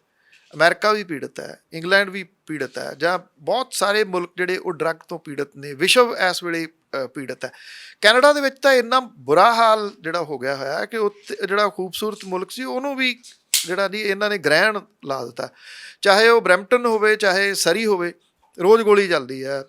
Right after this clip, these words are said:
ਇਹਨਾਂ ਡਰੱਗ ਸਮਗਲਰਾਂ ਦੇ ਵਿਚਾਲੇ। ਔਰ ਡਰੱਗ ਸਮਗਲਰਾਂ ਨੇ ਅੰਨੀ ਪ੍ਰਾਪਰਟੀ ਬਣਾ ਬਣਾ ਕੇ ਉੱਥੇ ਇੰਨਾ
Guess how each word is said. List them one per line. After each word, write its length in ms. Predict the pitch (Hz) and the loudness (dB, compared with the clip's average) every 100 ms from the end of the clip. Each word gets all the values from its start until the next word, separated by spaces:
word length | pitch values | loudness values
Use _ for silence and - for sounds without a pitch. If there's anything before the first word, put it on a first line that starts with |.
| - 156 | -16 -12
ਇਹਨਾਂ 260 | 156 151 | -6 -6
ਡਰੱਗ 280 | 131 156 175 | -2 2 2
ਸਮਗਲਰਾਂ 580 | 180 175 156 139 135 135 | 0 -6 -6 -4 -6 -8
ਦੇ 100 | 127 | -12
ਵਿਚਾਲੇ। 360 | 123 131 120 131 - - - | -10 -8 -8 -12 -18 -6 0
ਔਰ 100 | 190 | 2
ਡਰੱਗ 240 | 175 220 | 6 4
ਸਮਗਲਰਾਂ 580 | 220 220 214 214 220 220 | 4 -4 -4 -2 -2 0
ਨੇ 120 | 220 | -2
ਅੰਨੀ 440 | - - 262 277 | -4 -6 -4 -6
ਪ੍ਰਾਪਰਟੀ 560 | 262 208 165 - 175 180 | -4 -4 -4 -8 -10 -8
ਬਣਾ 240 | 156 156 | -2 -2
ਬਣਾ 280 | 156 156 151 | 0 -2 -4
ਕੇ 160 | 139 156 | -8 -14
ਉੱਥੇ 500 | 160 156 - 160 - 165 | -14 -14 -12 -12 -10 -10
ਇੰਨਾ 480 | 160 180 208 220 | -8 -4 0 0